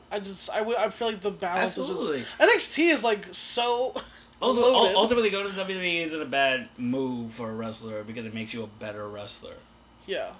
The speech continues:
Speaker 2: It might not make you a better W W E wrestler, but it makes you overall a better wor-, wrestler. Fucking Sam-, uh, Sami Callihan is a fucking perfect example.
Speaker 1: Sami
Speaker 2: Somebody
Speaker 1: Callihan is a good example.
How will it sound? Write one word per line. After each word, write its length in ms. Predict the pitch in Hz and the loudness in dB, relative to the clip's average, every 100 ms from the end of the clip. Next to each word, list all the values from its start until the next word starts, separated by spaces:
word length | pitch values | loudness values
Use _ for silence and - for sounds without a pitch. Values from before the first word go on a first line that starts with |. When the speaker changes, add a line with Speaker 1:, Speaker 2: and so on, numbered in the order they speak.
| - | -6
Speaker 2:
It 60 | 135 | -4
might 180 | 151 | -2
not 100 | 156 | -2
make 160 | 156 151 | -2 -2
you 120 | 151 | -2
a 40 | 127 | -2
better 260 | 139 139 | -2 -2
W 260 | 123 127 123 | -2 -4 -2
W 280 | 117 117 131 | -4 -4 -4
E 160 | 208 | -4
wrestler, 600 | 220 185 175 175 170 214 233 - - _ - - - | 0 0 0 -2 -4 -4 -8 -20 -20 _ -20 -8 -2
but 100 | 165 | 0
it 180 | 160 | 0
makes 280 | 151 170 - | -2 -2 -2
you 220 | 180 160 - | -6 -6 0
overall 520 | 151 208 214 214 214 | 2 4 6 8 8
a 220 | 185 185 180 | 8 4 2
better 340 | 175 180 170 | 4 6 6
wor-, 240 | 175 170 - | 6 4 4
wrestler. 360 | 156 160 123 110 | -2 -2 -4 -6
Fucking 460 | - 226 202 131 | -6 -6 -10 -12
Sam-, 280 | 120 156 185 - - | -14 -12 -12 -12 -16
uh, 80 | - - | -16 -16
Sami 300 | - 170 175 | -4 -4 -2
Callihan 380 | 165 160 156 143 | -2 -2 -2 -4
is 80 | 135 | -6
a 60 | 135 | -8
fucking 300 | - 143 131 | -8 -8 -8
perfect 300 | 127 131 120 | -4 -4 -4
example. 280 | 113 120 233 | -6 -4 2
Speaker 1:
Sami 180 | 277 269 | 2 4
Speaker 2:
Somebody 60 | 285 277 269 | 6 6 6
Speaker 1:
Callihan 120 | 247 | 2
is 60 | |
a 60 | 220 | 0
good 120 | 208 | 0
example. 440 | 190 190 175 165 | -2 -4 -8 -12